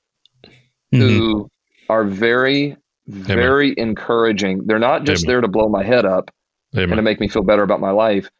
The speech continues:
Speaker 2: but they're there to be honest with me. They're there to be loving with me.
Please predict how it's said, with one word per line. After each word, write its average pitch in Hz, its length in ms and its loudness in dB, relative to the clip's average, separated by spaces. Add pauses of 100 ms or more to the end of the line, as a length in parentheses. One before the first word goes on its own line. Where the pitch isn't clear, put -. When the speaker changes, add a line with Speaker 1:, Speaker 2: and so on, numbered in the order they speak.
(300)
Speaker 2:
but 110 120 -4
they're 131 100 2
there 120 240 0
to 120 80 -2
be 104 220 -4
honest 131 400 -2
with 127 180 -4
me. 117 260 -2
They're 101 140 -2
there 107 200 0
to 101 60 -2
be 98 140 0
loving 120 420 2
with 117 160 -2
me. 113 360 -2